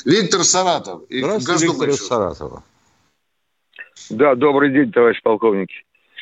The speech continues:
Speaker 3: Э, у меня
Speaker 1: Здравствуйте.
Speaker 3: два вопроса. Первый вопрос. Кто конкретно занимается утилизацией трупов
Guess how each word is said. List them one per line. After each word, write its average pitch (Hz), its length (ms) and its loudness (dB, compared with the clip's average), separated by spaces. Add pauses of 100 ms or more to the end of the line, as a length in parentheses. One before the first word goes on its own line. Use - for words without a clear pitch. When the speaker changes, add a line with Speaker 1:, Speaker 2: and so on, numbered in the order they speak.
(300)
Speaker 3:
Э, - 80 2
у 117 320 4
меня 139 200 2
Speaker 1:
Здравствуйте. 131 100 0
Speaker 3:
два 135 120 4
вопроса. 131 400 2
Первый 123 260 4
вопрос. 117 340 0 (380)
Кто 160 280 2
конкретно 139 600 0
занимается 127 640 2
утилизацией 123 960 2
трупов 139 380 2